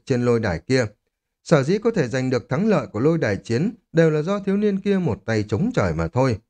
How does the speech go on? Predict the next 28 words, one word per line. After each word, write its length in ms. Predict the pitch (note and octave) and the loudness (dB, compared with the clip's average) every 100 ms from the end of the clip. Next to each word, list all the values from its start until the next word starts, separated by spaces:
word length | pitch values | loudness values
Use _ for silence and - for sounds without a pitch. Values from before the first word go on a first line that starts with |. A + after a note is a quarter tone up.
| _ _ _ _ _ _ _ | _ _ _ _ _ _ _
"Đó 140 | A#2+ G3 | 2 2
là 120 | E3+ | 2
bởi 220 | A#2 E2 | 0 -2
vì 240 | E2 G#2 G2 | 0 -2 2
có 60 | |
Lâm 200 | D#3+ C3+ | 0 0
Bắc 120 | D3 G3 | -2 -4
Thần." 220 | D3+ A2 D#2+ _ _ _ _ _ | -2 -2 -4 _ _ _ _ _
"Đúng 180 | A2 D#3 | 0 2
vậy, 180 | D3 A2+ - _ _ - | 2 0 -8 _ _ 2
nếu 140 | G3+ | 2
không 200 | A3+ A3 | 2 -2
phải 260 | G3+ B2+ F#2+ | -2 -2 0
Lâm 220 | B2+ B2+ | 0 0
Đại 160 | A#2+ F2 | -2 -2
Thiếu 140 | A#2+ | -2
Gia 280 | D3 C3 B2 - _ - | 0 0 -2 -6 _ 0
thì 80 | E3+ | 4
người 180 | E3 | 4
trong 200 | D#3+ G#3+ | 2 -2
Vân 140 | G#3 G#3 | -2 -2
Mộng 200 | E3+ - | -2 -4
Thành 200 | A#2+ G#2+ | -4 -2
đã 100 | B2 | -2
sớm 260 | - A#2+ G3 | 0 0 2
bị 180 | F3 - | 0 0
tàn 220 | G2+ E2 | -2 -2
sát 200 | A2 F3+ | 0 -2